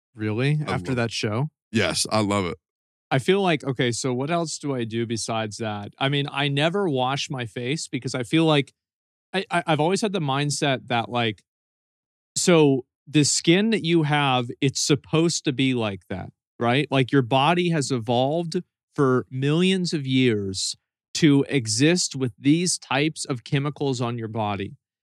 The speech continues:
Speaker 1: And so I don't ever put anything on my face. I don't ever do anything different with my face at all.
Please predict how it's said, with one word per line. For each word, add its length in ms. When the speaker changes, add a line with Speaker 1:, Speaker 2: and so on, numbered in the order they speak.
Speaker 1:
And 240
so 440
I 140
don't 240
ever 220
put 300
anything 480
on 160
my 160
face. 640
I 80
don't 180
ever 180
do 200
anything 420
different 340
with 120
my 140
face 380
at 80
all. 300